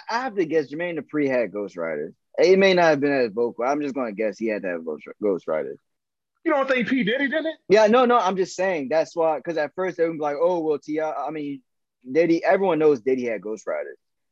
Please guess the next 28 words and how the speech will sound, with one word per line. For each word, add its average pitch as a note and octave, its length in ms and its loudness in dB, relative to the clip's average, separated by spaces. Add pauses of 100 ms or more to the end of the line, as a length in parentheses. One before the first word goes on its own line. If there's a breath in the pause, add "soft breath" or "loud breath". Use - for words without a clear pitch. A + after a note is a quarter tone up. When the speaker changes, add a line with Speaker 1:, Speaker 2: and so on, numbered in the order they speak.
(180)
Speaker 1:
I, D#3 300 6
I - 40 4
don't F#3+ 180 4
remember D#3+ 380 2
that D3 180 2
being B2+ 400 -8 (160)
public C3+ 420 -2
that A2+ 200 -2
Jermaine A2+ 320 -6
Dupri C3+ 200 2
did, D#3 380 6 (220)
but C3+ 160 6
I C#3 120 4
know, D#3+ 380 4 (260)
I C#3+ 100 -2
remember D#3 340 -2
hearing D3 260 -2
that C3 200 -4
T C#3 200 -2
I C3+ 100 0
wrote B2+ 300 -2
for G2 60 -20
Bow A2 300 -4
Wow. E2+ 240 -8 (580)
So C3+ 140 2
I C3 120 4
can D3 120 2
see B2 440 2